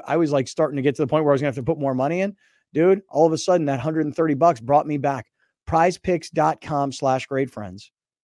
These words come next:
Prizepicks dot com slash great friends. They match your first deposit a hundred percent up to a hundred dollars. And get in the game, because today we're gonna give you our Prize Picks lock of the day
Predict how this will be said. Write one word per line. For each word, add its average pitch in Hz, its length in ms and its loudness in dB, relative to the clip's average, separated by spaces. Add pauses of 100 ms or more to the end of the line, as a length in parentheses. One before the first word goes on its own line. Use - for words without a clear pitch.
(160)
Prizepicks 139 500 -4
dot 156 180 -2
com 110 300 -8
slash 117 280 -6
great 135 220 -6
friends. 107 300 -12
They 117 80 -6
match 123 300 -6
your 151 80 -12
first 170 180 -4
deposit 131 380 -2
a 107 40 -6
hundred 127 200 -4
percent 135 400 -6
up 123 100 -14
to 135 140 -4
a - 20 -2
hundred 147 220 -2
dollars. 104 340 -4 (580)
And 127 140 0
get 175 160 8
in 190 60 -4
the 170 80 2
game, 151 420 4
because 135 260 0
today 170 300 6
we're 147 140 4
gonna 151 140 2
give 160 180 2
you 170 140 4
our 135 200 8
Prize 147 340 2
Picks 156 300 -2
lock 131 300 -2
of 135 100 -6
the 127 100 -2
day 135 320 2